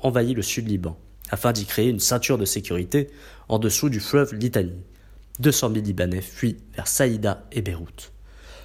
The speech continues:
Sommé de se retirer par la résolution quatre cent vingt-cinq de l'onu, Israël confie ses territoires non pas à la force onusienne, mais à l'armée du Liban libre,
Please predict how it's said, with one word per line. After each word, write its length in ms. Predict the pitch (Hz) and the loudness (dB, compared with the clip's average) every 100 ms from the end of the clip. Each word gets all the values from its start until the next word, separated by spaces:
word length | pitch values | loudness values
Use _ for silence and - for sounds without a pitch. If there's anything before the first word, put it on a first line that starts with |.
| - | 0
Sommé 340 | - 165 165 | 6 8 8
de 80 | 147 | 4
se 160 | 135 143 | 4 4
retirer 420 | 135 - 131 135 | 4 2 2 2
par 140 | 110 | 4
la 100 | 95 | 2
résolution 560 | 90 117 123 110 - 110 | 2 2 2 2 0 0
quatre 220 | - 151 | 2 2
cent 140 | - | 2
vingt-cinq 340 | 120 101 - 113 | 0 0 -2 0
de 80 | 95 | -2
l'onu, 460 | 87 98 151 175 - - - - | 0 0 0 -2 -8 -20 -20 -4
Israël 420 | 190 165 120 131 139 | 2 2 4 2 2
confie 300 | 135 123 147 | 0 2 2
ses 140 | 110 | 0
territoires 500 | 101 98 98 87 92 | 0 0 -2 -6 -4
non 240 | 113 170 214 | -2 0 2
pas 200 | 196 160 | 2 2
à 20 | |
la 100 | 110 | 2
force 300 | - 87 - | -2 -4 -4
onusienne, 480 | 95 127 170 180 175 - - - - | -2 0 0 -2 -6 -14 -20 -20 2
mais 80 | 113 | 4
à 80 | |
l'armée 340 | 117 147 151 170 | 6 4 2 0
du 120 | 113 | 0
Liban 300 | 107 120 95 | -2 0 0
libre, 460 | 92 95 82 - | 0 -2 -4 -10